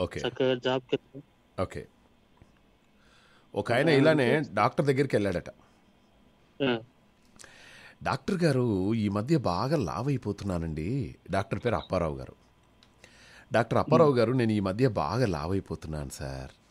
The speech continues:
Speaker 1: ఏం చేయమంటారు నన్ను?" అనగానే, "ఏమండి, ఏం టెన్షన్ పడాల్సిన అవసరం లేదండి. మీరు మంచిగా హాయిగా ఎంత తినాలనుకుంటే అంత తినండి, కానీ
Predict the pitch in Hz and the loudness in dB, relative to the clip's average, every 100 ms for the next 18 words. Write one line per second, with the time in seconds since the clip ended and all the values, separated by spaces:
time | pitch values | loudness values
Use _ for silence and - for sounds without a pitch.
0 | - 87 110 117 92 76 76 78 69 67 | -6 -2 0 0 -2 -4 -4 -4 -4 -8
1 | 64 64 58 - - 73 87 98 58 - | -8 -10 -12 -16 -10 -8 -6 -8 -10 -18
2 | - - - 87 117 123 95 78 80 87 | -20 -20 -6 0 2 2 0 -4 -6 -8
3 | 71 87 101 104 104 120 76 - 80 73 | -6 -2 0 0 -2 -4 -8 -6 -8 -6
4 | 69 - 69 - 69 64 - - - - | -8 -12 -14 -12 -12 -12 -16 -20 -20 -20
5 | - 95 107 82 113 147 160 120 98 107 | -10 -2 0 0 -6 -4 -2 0 0 0
6 | 107 87 90 110 95 92 107 95 101 82 | 0 0 -2 -6 -4 -2 -4 -6 -10 -10
7 | 90 90 85 90 - - - - - 123 | -8 -8 -6 -6 -10 -14 -20 -20 -6 -2
8 | 165 110 | -2 -2